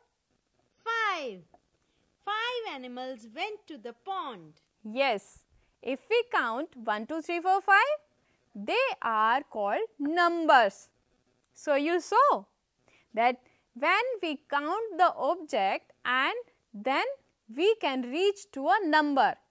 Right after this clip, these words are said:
Speaker 2: So here we have five animals. One, two, three, four, five. Now tell me, is this horse five?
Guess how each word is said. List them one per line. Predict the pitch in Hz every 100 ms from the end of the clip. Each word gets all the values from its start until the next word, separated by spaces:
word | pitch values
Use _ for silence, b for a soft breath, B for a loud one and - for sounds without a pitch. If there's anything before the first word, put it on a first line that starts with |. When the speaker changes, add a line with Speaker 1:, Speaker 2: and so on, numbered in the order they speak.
| _
Speaker 2:
So | - 302 262
here | - 381 466 269 339 311
we | 277
have | 269 359
five | - - 359 330
animals. | 294 269 262 233 208 185 - _ _ _ -
One, | 208 233 226 226 294 494 523 _ _ _ _ -
two, | 349 302 277 294 415 523 _ _ _
three, | - 330 302 302 349 494 - _ _ _
four, | - 302 262 262 370 440 _ _ _
five. | 427 330 196 - _ _ _ _ _ _ _ _ _ _
Now | 392 523 539
tell | 415 330
me, | 247 175 - _ _ _ -
is | 415 427 320
this | 339 427 - -
horse | 302 277 311 466 - - _ _ _
five? | _ 294 339 427 196